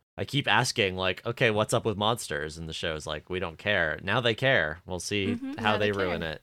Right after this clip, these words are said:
Speaker 1: it.
Speaker 3: <laughs>
Speaker 1: I will say, I thought the stuff with the shapeshifters in the next episode was at least kind of interesting. Well, but we'll,
Speaker 3: Yeah, we'll talk
Speaker 1: again,
Speaker 3: about it.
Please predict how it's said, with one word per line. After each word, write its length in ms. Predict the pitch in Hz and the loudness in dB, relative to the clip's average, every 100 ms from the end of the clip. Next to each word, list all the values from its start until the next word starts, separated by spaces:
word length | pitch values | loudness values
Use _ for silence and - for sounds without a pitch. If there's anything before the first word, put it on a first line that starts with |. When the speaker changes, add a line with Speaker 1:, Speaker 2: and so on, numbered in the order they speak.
| _ _ - | _ _ -12
Speaker 1:
it. 760 | - - _ - - 277 302 | -12 -12 _ -12 -4 -4 -4
Speaker 3:
<laughs> 160 | - 185 - _ _ _ _ _ _ _ _ _ _ - | -8 -14 -18 _ _ _ _ _ _ _ _ _ _ 2
Speaker 1:
I 100 | 139 | 4
will 100 | 139 | 6
say, 260 | 143 127 | 6 6
I 160 | 107 110 | 6 4
thought 240 | 143 139 | 4 4
the 180 | 123 92 - _ - | 0 -2 -8 _ -12
stuff 340 | - 113 - | 0 0 0
with 140 | 101 - | -6 -8
the 80 | |
shapeshifters 500 | 87 92 - 85 - 80 | -6 -6 -6 -12 -12 -12
in 60 | |
the 60 | 76 | -12
next 180 | 73 - | -12 -14
episode 300 | 78 - 78 | -14 -14 -12
was 100 | 80 | -12
at 80 | |
least 240 | 95 95 - | -10 -10 -10
kind 240 | 85 80 | -10 -10
of 80 | - | -12
interesting. 480 | 62 - - - - - | -16 -18 -18 -18 -20 -18
Well, 140 | 67 | -16
but 160 | - 55 - | -14 -16 -10
we'll, 120 | 214 | -8
Speaker 3:
Yeah, 100 | 208 - - | -6 -10 -12
we'll 100 | 190 | -10
talk 140 | - | -8
Speaker 1:
again, 180 | - 76 | -6 -6
Speaker 3:
about 60 | - | -6
it. 200 | - | -12